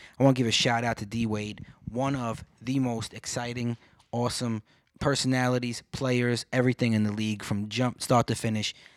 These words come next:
I think if D Wade didn't have the injuries that he has and the opportunities outside of basketball, but mainly the injuries,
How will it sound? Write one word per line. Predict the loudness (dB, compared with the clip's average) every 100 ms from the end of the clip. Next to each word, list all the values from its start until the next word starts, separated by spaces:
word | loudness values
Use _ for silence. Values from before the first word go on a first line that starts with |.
| -20 _
I | -4
think | 2 2
if | 2
D | 0
Wade | 2 2
didn't | 0 -2
have | 0 -2 -2
the | -2 0 -4 -8 _ -2
injuries | 4 4 4 2 2
that | 2 0
he | -2
has | -2 0 0 -2 -8 -14 -20 _ _
and | -2
the | -2 0
opportunities | -2 -2 2 4 6 4 2 -2
outside | -2 -4 0 0 0
of |
basketball, | 0 0 0 2 4
but | 4
mainly | 2 2 2
the | 2
injuries, | 0 0 2 0 -2